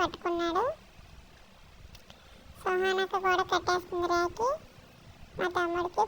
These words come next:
ఫస్ట్ టైమ్ తమ్ముడికి రాఖీ కడుతున్నది అక్క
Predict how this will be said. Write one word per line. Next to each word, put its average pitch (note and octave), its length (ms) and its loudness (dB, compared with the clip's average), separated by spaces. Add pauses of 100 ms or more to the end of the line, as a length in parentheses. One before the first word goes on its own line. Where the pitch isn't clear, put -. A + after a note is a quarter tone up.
ఫస్ట్ F#4+ 300 2
టైమ్ A#4 240 2 (680)
తమ్ముడికి F4+ 500 0
రాఖీ F4 260 2 (100)
కడుతున్నది E4+ 680 2
అక్క F4 160 -6